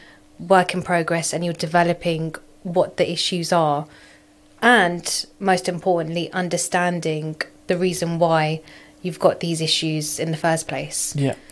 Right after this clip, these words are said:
Speaker 2: I think speaking to one of our, probably one of our longest term customers in, in terms of that process, they, they have been able to really adopt tho-, those stages themselves. So,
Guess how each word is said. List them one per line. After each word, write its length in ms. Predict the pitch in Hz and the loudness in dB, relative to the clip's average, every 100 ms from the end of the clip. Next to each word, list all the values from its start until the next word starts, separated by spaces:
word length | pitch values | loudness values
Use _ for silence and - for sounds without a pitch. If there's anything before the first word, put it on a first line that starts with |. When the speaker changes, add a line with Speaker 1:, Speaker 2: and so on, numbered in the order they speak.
| - - - | -12 -12 -2
Speaker 2:
I 140 | - 139 | 4 6
think 200 | 190 175 | 6 4
speaking 440 | - 143 131 127 | 4 4 4 2
to 260 | - 123 117 | 4 6 6
one 240 | 113 113 | 6 4
of 160 | 110 120 | 4 6
our, 320 | 110 110 110 | 8 8 6
probably 300 | - 151 143 | 2 2 6
one 160 | 127 120 | 4 4
of 100 | 113 | 4
our 100 | 113 | 4
longest 400 | 113 110 107 - | 4 2 -2 -2
term 180 | 110 | -4
customers 520 | - 117 - 110 107 110 | 2 2 2 -2 -2 -2
in, 180 | 107 - | -2 -4
in 160 | 120 | -4
terms 280 | 120 113 107 | -2 -2 0
of 40 | 113 | -2
that 160 | - | -2
process, 480 | - 110 - 117 - - - - - - - | 0 0 0 -4 -6 -10 -14 -12 -14 -18 2
they, 400 | 123 120 120 117 - _ _ - _ _ - - _ | 4 6 4 -2 -8 _ _ -20 _ _ -20 -20 _
they 260 | 127 120 120 | 4 4 4
have 280 | 107 113 - | 2 0 0
been 160 | 113 | 2
able 300 | 107 104 104 | 2 2 -4
to 520 | - - 110 104 101 - - - - _ - | -2 0 2 2 -2 -6 -18 -20 -20 _ -6
really 300 | 120 110 107 | 4 4 6
adopt 600 | 98 - 113 110 - - - - | 2 4 4 4 0 -6 -6 2
tho-, 240 | 110 110 | 4 4
those 240 | - 113 107 | 6 4 6
stages 460 | - 107 104 104 | 4 4 4 0
themselves. 500 | 110 104 - 120 143 | 0 0 2 2 2
So, 300 | - 113 107 | 4 4 2